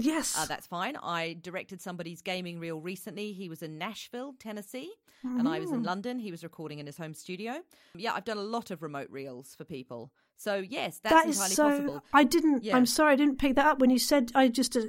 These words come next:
Speaker 1: "Oh yes, she's in New Zealand." I didn't properly connect the <laughs> two things.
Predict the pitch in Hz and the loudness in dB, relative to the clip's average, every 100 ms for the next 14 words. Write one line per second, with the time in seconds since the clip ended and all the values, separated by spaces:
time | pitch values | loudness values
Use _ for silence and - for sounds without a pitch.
0 | 233 247 269 269 - 208 208 220 226 196 | 2 6 8 6 4 4 6 6 6 6
1 | 214 220 240 226 - 240 233 226 226 240 | 6 6 4 4 0 2 2 2 4 2
2 | 240 - - 262 - 539 392 - 302 392 | 2 -2 2 4 10 12 12 12 8 12
3 | 415 311 | 12 12